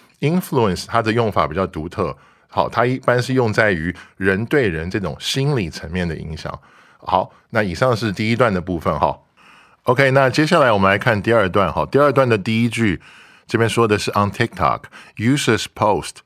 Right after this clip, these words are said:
short videos that are just fifteen seconds to one minute long。第二段第一句一上来就告诉我们说，在这个抖音上面呢，好，一般这个用户他们 PO 上去的这个短片或者短影哈，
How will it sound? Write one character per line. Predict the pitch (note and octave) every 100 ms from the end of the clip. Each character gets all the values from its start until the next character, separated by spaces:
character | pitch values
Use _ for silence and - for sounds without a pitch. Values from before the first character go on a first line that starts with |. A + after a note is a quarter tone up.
| -
short | - A2+ A#2
videos | F#2 G#2 G2+ F2+ E2+ D#2+
that | G2 F2+
are | F2+ E2
just | - G2 G2 - - _
fifteen | - A2 - G#2+ G2+
seconds | - G2 F#2 C2+ - - _ -
to | - G2
one | G#2 G#2+
minute | F#2+ G2 C2+ - _
long。 | D2 B1 A1 - _ _ _ _ -
第 | C#3+
二 | D3+
段 | C#3+ C3+
第 | A#2+ C3
一 |
句 | B2 A#2
一 |
上 | A#2 B2
来 | G#2
就 |
告 | G#2+ A2+
诉 | G#2
我 | G2+
们 | E2+
说， | E2+ G2+ G2+ - - - -
在 | - A#2
这 | G2+
个 | G2 G2 F2 D#2 _ -
抖 | F2+ G#2
音 | D3
上 | D#3 C3+
面 | A#2 F#2+
呢， | E2+ E2 _ _
好， | - A2+
一 | B2+
般 | B2 C#3+
这 | C3+
个 | A#2
用 | B2+ A#2
户 | A2 F2+
他 | A2
们 | G#2+ A2 A2 - -
PO | - C3+
上 | D3 A#2
去 | G#2 A2+
的 | F2
这 | F2+
个 | F2 D#2+ C#2+ - _ _ -
短 | G#2 E2
片 | D#2 D3 G2
或 | A2
者 | F#2+
短 | F2 F#2 G#2
影 | A#2+ E2 C2+
哈， | - C#2